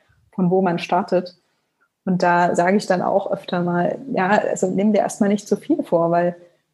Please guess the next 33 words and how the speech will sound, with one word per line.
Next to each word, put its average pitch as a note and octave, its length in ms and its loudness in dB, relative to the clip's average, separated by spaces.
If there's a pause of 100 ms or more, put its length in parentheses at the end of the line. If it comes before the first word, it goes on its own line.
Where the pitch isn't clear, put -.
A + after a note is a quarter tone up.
(120)
wenn F#3+ 260 2
das F#3 240 0
eine A3+ 460 2
funktioniert, G#3+ 600 0
also F3+ 220 0
wenn F#3 140 0
du F#3 60 -2
von F#3 200 -4
diesem F3+ 440 -2 (260)
Appetit F3+ 500 -2
auf F#3 360 -2
Süßes G#3+ 560 0
wegkommst, G3+ 640 0
dann G3 600 -2
wird G#3 140 0
das A3+ 140 2
mit - 140 2
dem G#3 120 4
Gewicht A3 320 0
von G3+ 160 2
alleine F#3 520 2
einfacher. F3+ 600 -2
Aber F#3 360 -2 (760)
wir F3+ 80 0
wollen F#3+ 160 4
dann G3+ 120 4
eben G#3 180 4
doch G3+ 160 0
auch - 260 2
alles F#3+ 240 0
gleichzeitig F3 640 -2
am E3+ 120 -2
liebsten. F3 520 -6